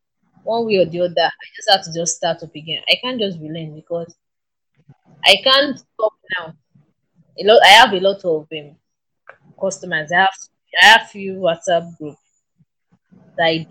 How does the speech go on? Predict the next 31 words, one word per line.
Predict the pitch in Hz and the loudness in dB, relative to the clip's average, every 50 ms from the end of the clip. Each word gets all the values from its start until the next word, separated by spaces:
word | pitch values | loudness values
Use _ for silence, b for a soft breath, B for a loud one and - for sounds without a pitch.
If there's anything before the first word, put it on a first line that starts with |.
| - | -14
do, | - 196 196 | -12 -10 -10
like, | 196 - _ _ _ - - - - _ _ _ _ _ _ _ _ _ | -12 -12 _ _ _ -14 -14 -14 -14 _ _ _ _ _ _ _ _ _
free | - 202 196 | -12 -12 -10
training | 196 - - 180 175 185 180 175 165 | -10 -8 -8 -6 -6 -6 -6 -8 -8
on | 160 151 151 - _ - - | -8 -10 -12 -16 _ -2 0
how | 170 175 175 180 180 _ _ _ | 0 0 0 -2 -8 _ _ _
to, | - 160 151 151 151 147 147 143 135 160 _ _ _ _ _ _ _ _ _ _ _ _ _ _ _ - | -18 -16 -14 -14 -14 -16 -18 -20 -20 -20 _ _ _ _ _ _ _ _ _ _ _ _ _ _ _ -12
on | 165 170 175 175 - - _ _ _ _ - | -10 -8 -8 -10 -12 -14 _ _ _ _ -4
pure | - 233 - 208 208 | 0 2 4 4 4
honey | 196 196 - - | 2 2 -2 -10
business | 165 185 170 175 180 175 165 - | -18 -16 -8 -4 -4 -4 -2 -2
and | 160 151 151 151 | -4 -4 -4 -6
its | 151 - | -14 -12
packaging. | - 170 165 160 - - 156 151 151 139 135 147 151 _ _ _ _ _ _ _ _ _ _ _ _ _ _ _ _ _ _ _ _ | -8 -8 -8 -8 -8 -12 -14 -14 -14 -18 -20 -20 _ _ _ _ _ _ _ _ _ _ _ _ _ _ _ _ _ _ _ _ _
So | - 190 180 175 165 160 156 - - _ - | -4 -2 -2 -2 -2 -4 -8 -10 -8 _ -4
I | 165 175 190 | -2 2 4
have | 202 208 208 185 - | 4 4 4 0 -2
them. | - 180 170 156 151 - _ _ _ _ _ _ _ _ _ _ _ _ _ _ _ _ _ | -2 -2 -2 -4 -6 -16 _ _ _ _ _ _ _ _ _ _ _ _ _ _ _ _ _
So | - - 208 208 208 | -2 0 0 0 0
some | 202 - - 294 277 254 | -2 0 2 2 4 4
of | 226 - | 4 4
them | - 226 226 226 - _ - 202 | 2 0 0 -2 -4 _ 6 8
asked | 208 208 208 - - - _ _ - - - - | 8 8 8 4 -6 -10 _ _ -20 -14 -6 -2
of | 185 185 175 175 | -2 -2 -2 0
honey | 202 208 208 208 202 185 175 | -2 -2 -2 -2 -4 -6 -6
in | 170 | -8
the | 165 175 | -8 -8
new | 180 180 185 190 196 185 | -8 -6 -6 -6 -4 -2
year | 180 170 160 | -2 -2 -2
like | 151 143 147 143 - | -2 -6 -10 -10 -8
that, | 170 165 160 | -6 -6 -6